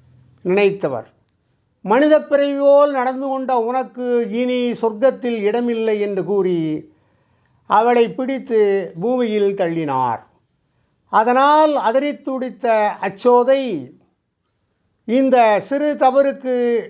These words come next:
இவ்வளவு கடும் தண்டனையா?" என்று, "இத்தனை வருட தவத்திற்கு பலனே கிடையாதா?" என்று கேட்டார்.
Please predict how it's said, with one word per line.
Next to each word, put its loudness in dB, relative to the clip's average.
இவ்வளவு 0
கடும் 0
தண்டனையா?" 2
என்று, 2
"இத்தனை 0
வருட 4
தவத்திற்கு -2
பலனே -2
கிடையாதா?" 2
என்று -6
கேட்டார். -8